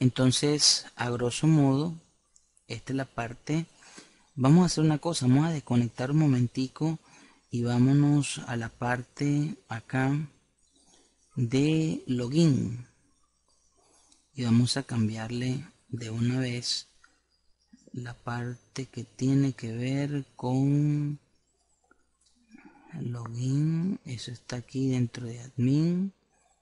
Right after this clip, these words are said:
aquí en la parte de diseño, en la parte del password, text mode,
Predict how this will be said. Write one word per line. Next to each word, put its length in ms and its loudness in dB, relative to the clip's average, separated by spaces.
aquí 580 -10
en 160 -4
la 80 -4
parte 380 -8
de 100 0
diseño, 880 0
en 180 -4
la 80 -8
parte 400 -10
del 160 -8
password, 640 -6
text 420 -2
mode, 640 2